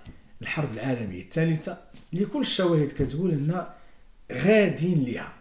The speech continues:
حتى واحد ما باغي السلام، إما استسلام روسيا وإما هزيمة وتدمير روسيا،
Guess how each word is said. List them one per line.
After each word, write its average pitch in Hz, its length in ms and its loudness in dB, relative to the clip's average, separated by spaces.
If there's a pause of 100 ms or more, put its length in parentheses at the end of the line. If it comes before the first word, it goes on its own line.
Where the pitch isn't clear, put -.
(360)
حتى - 200 0
واحد 160 280 0
ما 131 80 -2
باغي 131 220 -6
السلام، - 380 -10 (600)
إما 247 240 6
استسلام 170 560 0
روسيا 156 380 -2 (560)
وإما 190 560 4 (400)
هزيمة 151 680 2
وتدمير 175 560 4
روسيا، 220 480 2